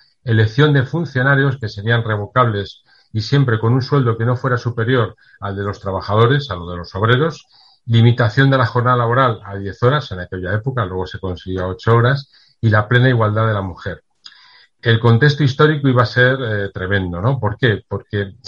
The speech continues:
fijaos, en el año setenta, en septiembre, el ejército francés es derrotado por el ejército prusiano en la batalla de Sedan, la guerra franco-prusiana. El propio emperador francés, Napoleón tercero, es apresado por los prusianos y cuando llega la noticia a París,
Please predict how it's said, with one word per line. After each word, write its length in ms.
fijaos, 460
en 60
el 60
año 140
setenta, 720
en 160
septiembre, 800
el 140
ejército 360
francés 380
es 260
derrotado 640
por 120
el 60
ejército 280
prusiano 560
en 80
la 80
batalla 280
de 60
Sedan, 440
la 100
guerra 220
franco-prusiana. 920
El 460
propio 240
emperador 380
francés, 580
Napoleón 400
tercero, 480
es 280
apresado 720
por 220
los 260
prusianos 720
y 80
cuando 240
llega 260
la 80
noticia 360
a 40
París, 460